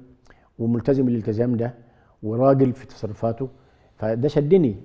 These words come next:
شدني إن في التوقيت ده واحد بالشكل ده. فلما دخلت البيت اتشددت أكتر لما شفت الالتزام البيت وظروف ال-، البيت ووضعه. أنا لما دخلت سبعة وستين جامعة، جامعة المنصورة،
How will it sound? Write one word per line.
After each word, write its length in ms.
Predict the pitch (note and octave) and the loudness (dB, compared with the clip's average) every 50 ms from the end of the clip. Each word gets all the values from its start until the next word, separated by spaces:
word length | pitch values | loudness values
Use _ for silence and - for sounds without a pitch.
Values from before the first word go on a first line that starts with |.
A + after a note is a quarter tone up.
| - - | -18 -10
شدني 380 | - A#2 A2 A2+ C#3 D#3 E3 | -8 -6 -2 0 0 2 2
إن 120 | D#3 C#3+ A#2+ | 2 0 0
في 80 | G#2 | -2
التوقيت 380 | A#2 - - B2 - - D#3+ D#3 | -4 -6 -6 -6 -2 -2 -2 2
ده 120 | C#3+ C#3+ | 2 2
واحد 280 | C#3+ D#3 C3 C3+ C3+ B2 | 2 2 0 -2 -4 -4
بالشكل 360 | A#2 - - C#3+ - B2 B2+ | -4 -4 -4 -4 -2 0 0
ده. 160 | C3+ D#3 D#3+ - - - - - - - - | 0 0 0 -4 -10 -20 -20 -20 -20 -10 -4
فلما 220 | B2 B2 B2 B2+ | 0 0 2 2
دخلت 260 | A#2 - E3 D#3 - | 2 2 2 2 2
البيت 200 | D3+ C#3 C#3+ D#3+ | 2 2 2 0
اتشددت 340 | F3 D3 - C#3+ D3+ F#3 - | -2 -2 0 0 -2 0 0
أكتر 300 | - F#3+ F#3 - C#3 A#2+ A2+ | -2 -4 -2 -2 -4 -4 -4
لما 180 | A2+ A2+ A2+ | -6 -8 -8
شفت 200 | A2+ - - - | -8 -10 -8 -8
الالتزام 640 | A#2+ A#2+ A2+ - - C3 B2+ - - B2 B2+ C3+ C3 | -6 -6 -6 -8 -10 -14 -14 -8 -4 -2 0 0 0
البيت 340 | A#2+ G#2+ G#2+ B2 B2+ B2 B2 | -2 -2 -2 -4 -4 -4 -6
وظروف 320 | A2+ G#2 A2 C3 B2+ A2+ | -8 -6 -6 -6 -6 -6
ال-، 60 | G#2+ F2+ - _ _ _ _ _ - _ _ _ _ _ - | -8 -10 -12 _ _ _ _ _ -20 _ _ _ _ _ -10
البيت 260 | A2 G#2+ C3+ C3 - B2+ | -6 -4 -4 -4 -2 0
ووضعه. 300 | B2 B2+ A#2 B2+ B2+ B2+ - - - _ - - - _ - | 0 0 0 -2 -4 -6 -10 -18 -20 _ -20 -20 -12 _ -2
أنا 120 | B2+ C3+ C3+ | 0 2 2
لما 180 | C3+ B2+ B2+ | 2 2 0
دخلت 200 | - - D#3+ D3+ | 0 -2 -2 -2
سبعة 200 | - - D3+ C#3 | -2 -4 -4 -4
وستين 220 | C3+ - - D#3 D3+ | -4 -4 -4 -4 -2
جامعة، 220 | D3 D3+ C#3+ C3+ | -2 -2 -4 -4
جامعة 240 | B2 C#3+ D3+ C#3 - - | -4 -4 -4 -4 -6 -6
المنصورة، 480 | A#2+ A#2 A2+ - C#3+ D3 C#3+ D3 D3 | -6 -6 -6 -4 -2 -2 -2 -4 -6